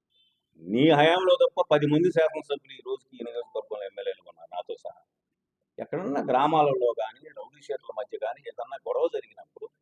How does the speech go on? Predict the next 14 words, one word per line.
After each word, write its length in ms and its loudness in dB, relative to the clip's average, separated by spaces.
రాజకీయాలకు 600 0
సంబంధం 380 -2
లేకుండా 280 -6
ఉన్న 200 0
వాస్తవాల్ని 720 4
వెలుగుదీయమని 600 2
చెప్పడం 320 2
అనేది 300 4
అధిక-, 500 0
అధికార 280 2
పార్టీ 240 2
కానీ 280 -2
ప్రతిపక్షానికి 580 -2
బాధ్యత. 320 4